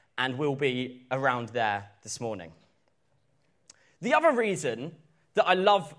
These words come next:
these four verses, the other reason that I love the Great Commission, is because, to me,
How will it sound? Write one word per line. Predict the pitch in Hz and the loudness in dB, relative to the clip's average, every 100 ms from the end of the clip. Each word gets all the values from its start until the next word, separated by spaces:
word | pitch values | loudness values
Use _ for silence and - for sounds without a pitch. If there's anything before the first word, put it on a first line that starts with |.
| _ | _
these | 139 196 185 | -6 -4 -4
four | - 180 | -4 -4
verses, | 147 156 147 - 107 - | 0 0 0 -2 -12 -12
the | 180 | 0
other | 220 233 | 2 2
reason | 196 190 147 151 139 - _ | -2 -6 -6 -8 -10 -12 _
that | 175 | -2
I | 160 | 0
love | 160 165 156 139 - _ - | -2 -2 -2 -4 -14 _ -12
the | 143 | -6
Great | 156 156 156 | -2 -2 -2
Commission, | 139 147 139 113 90 90 _ _ _ - | -8 -8 -8 -10 -12 -16 _ _ _ -6
is | 233 | -6
because, | - 220 269 262 - - _ - | -6 -2 0 0 -2 -18 _ -6
to | 233 | -4
me, | 262 330 170 131 139 | -2 -2 -2 -6 -12